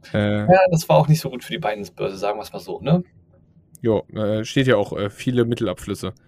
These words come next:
Speaker 2: Ja.
Speaker 1: Ja, äh, Binance dementiert das natürlich, aber, also, dass es große Mittelabflüsse gab, aber ja, wir sind gespannt. Man merkt, es ist immer noch ein sehr unregulierter Markt.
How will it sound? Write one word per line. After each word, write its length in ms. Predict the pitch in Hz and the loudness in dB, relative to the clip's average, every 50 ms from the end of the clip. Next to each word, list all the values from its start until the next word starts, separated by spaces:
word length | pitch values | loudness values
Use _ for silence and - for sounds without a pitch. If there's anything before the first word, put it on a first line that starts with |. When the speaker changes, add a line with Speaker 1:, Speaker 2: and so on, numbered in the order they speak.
| _ _ _ _ _ _ - | _ _ _ _ _ _ -8
Speaker 2:
Ja. 100 | - - - _ - _ _ _ _ _ _ _ _ _ _ _ _ _ _ _ _ _ _ _ _ _ - | -8 -8 -8 _ -20 _ _ _ _ _ _ _ _ _ _ _ _ _ _ _ _ _ _ _ _ _ -8
Speaker 1:
Ja, 260 | 117 - - - - - _ _ - | -6 -6 -6 -6 -10 -12 _ _ -8
äh, 140 | - 117 110 | -4 -4 -2
Binance 420 | 95 - 110 131 135 131 117 - - | 2 4 4 6 6 4 0 0 -2
dementiert 400 | 120 110 107 104 - 131 139 - | -2 0 -2 0 0 0 2 2
das 120 | 151 - | 2 0
natürlich, 540 | 147 135 135 143 147 160 170 190 - - _ _ _ _ _ _ _ _ _ | 0 -2 0 0 2 2 2 0 0 -8 _ _ _ _ _ _ _ _ _
aber, 540 | - 113 113 117 120 120 120 120 120 117 - - | -4 -2 0 0 0 2 2 0 0 -2 -4 -6
also, 180 | 117 113 113 | -8 -6 -4
dass 180 | 110 113 113 - | -2 -4 -4 -4
es 100 | - - | -8 -10
große 360 | - - - 117 117 - - | -10 -6 -4 -4 -4 -2 -2
Mittelabflüsse 560 | 120 120 123 92 110 - - 123 120 120 120 | -2 0 0 0 0 -2 -2 -6 -4 -4 -4
gab, 340 | - 117 110 117 - - - | -2 0 0 0 -2 -4 -6
aber 400 | 120 107 110 117 117 110 110 - _ - - - - - - - _ _ _ - | -2 -2 0 2 2 2 2 0 _ -12 -20 -20 -20 -20 -20 -20 _ _ _ -6
ja, 120 | - 95 | -4 -4
wir 80 | 101 104 | -4 -6
sind 120 | 117 123 | -10 -8
gespannt. 460 | - 117 - - 117 107 95 - - - - - - | -8 -8 -4 -2 -2 -2 -2 -4 -10 -18 -20 -18 -12
Man 140 | - 107 113 | -6 -4 -2
merkt, 440 | 120 123 120 123 131 - - - - - - _ _ _ _ _ _ _ _ _ _ _ _ - _ _ - | 0 2 2 2 0 -4 -12 -20 -20 -20 -20 _ _ _ _ _ _ _ _ _ _ _ _ -20 _ _ -10
es 120 | 110 110 | -8 -6
ist 140 | 110 107 - | -6 -6 -6
immer 160 | - 98 104 | -6 -4 -4
noch 180 | 101 98 95 - | -4 -4 -6 -6
ein 180 | - 92 95 95 | -6 -6 -6 -6
sehr 180 | 95 95 90 | -4 -6 -6
unregulierter 640 | - 95 101 - 98 92 90 95 92 95 92 - 98 | -6 -8 -10 -10 -10 -10 -10 -10 -10 -10 -10 -10 -10
Markt. 320 | 87 - - - - - | -12 -12 -16 -20 -20 -20